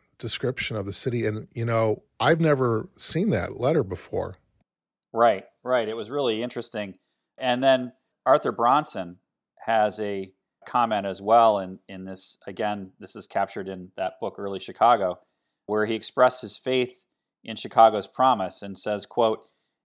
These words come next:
Speaker 2: "If I were a young man and unmarried, I would settle down at Chicago. It presents one of the finest fields in America for industry and enterprise,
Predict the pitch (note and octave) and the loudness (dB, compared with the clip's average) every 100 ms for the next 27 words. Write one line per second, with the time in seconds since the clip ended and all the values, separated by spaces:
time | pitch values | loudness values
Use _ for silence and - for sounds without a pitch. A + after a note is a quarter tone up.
0 | _ B2 C3 C#3+ C3+ B2+ B2+ B2 A#2 A#2+ | _ 2 4 4 2 2 2 2 -2 -4
1 | G#2+ F2+ F2+ _ _ _ _ _ _ _ | -4 -6 -10 _ _ _ _ _ _ _
2 | G#2+ G#2+ B2 A#2 A#2 A#2 G2 F2+ G#2 A2 | -8 -2 -2 0 -2 0 -2 -2 -2 -2
3 | G#2 C#3+ C3+ A#2+ A2+ A2+ G2+ G2 - G2+ | 0 0 0 2 0 0 -4 -10 2 4
4 | F#2 D2+ - _ _ _ _ _ A#2+ - | 4 -2 -10 _ _ _ _ _ -10 -6
5 | A#2 B2+ A#2+ A#2 C3 C#3+ A#2+ - B2 B2+ | -2 -2 -2 -2 0 0 -2 0 2 2
6 | C3 C3 - - C3 B2+ G#2+ G2 - G#2+ | -2 -10 -14 -14 -6 -2 0 -2 -8 -8
7 | G#2 A2+ A2+ A2+ A2 G2 A2 B2 C3 C3 | -4 -2 -2 -4 -6 -8 -8 -10 -10 -10
8 | B2+ B2+ F#2+ A#2 A#2 - A#2 A2+ A2 | -12 -12 -14 -10 -8 -2 2 2 -2